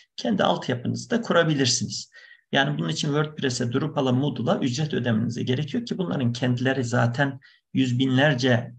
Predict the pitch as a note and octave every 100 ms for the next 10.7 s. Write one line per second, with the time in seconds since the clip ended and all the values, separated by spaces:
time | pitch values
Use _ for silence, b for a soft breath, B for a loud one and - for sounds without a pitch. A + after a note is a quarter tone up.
0 | - C3 C3 B2+ A#2+ A#2+ - - B2 A#2
1 | A2+ A2 A2 C#3 G3+ G3+ D#3 C#3 A#2+ A#2
2 | - - A#2+ A#2+ A#2+ A#2+ A#2+ - A#2+ F#3+
3 | - B B _ G3+ F#3 B2 A2+ G#2+ G#2
4 | - E2+ - - C#3 D3+ C#3+ A#2 A#2+ A#2
5 | C#3 D3+ - A#2 A#2+ - A#2+ B2 B2+ D3
6 | - B2 - - F3 G3+ A#2 - - A#2
7 | A#2 G#2+ - B B B - A#2+ A#2 C3
8 | C3 A#2+ A2 G#2+ A2 - A#2+ G#2+ G#2+ -
9 | A#2 A2 - - F#3 D3 A#2+ A2 - A#2
10 | A#2 - A#2+ G#2+ A2+ - -